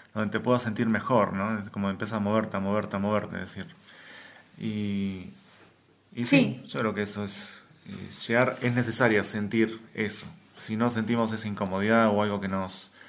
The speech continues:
Speaker 1: o esa piedra en el, dentro del zapato, o es
Speaker 2: Sí.
Speaker 1: eso que no, viste, que, que no nos deje tranquilos y quietos,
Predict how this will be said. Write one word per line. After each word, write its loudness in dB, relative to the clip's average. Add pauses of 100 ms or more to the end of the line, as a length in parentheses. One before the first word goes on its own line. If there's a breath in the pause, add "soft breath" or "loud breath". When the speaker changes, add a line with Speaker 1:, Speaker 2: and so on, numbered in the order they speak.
(640 loud breath)
Speaker 1:
o 0
esa 2
piedra 6
en 2
el, 0
dentro -2
del -2
zapato, 2
o 4
es 4
Speaker 2:
Sí. 4
Speaker 1:
eso 2
que 0
no, 0
viste, -4
que, -10
que -6
no 0
nos -2
deje -2
tranquilos 0
y -6
quietos, -2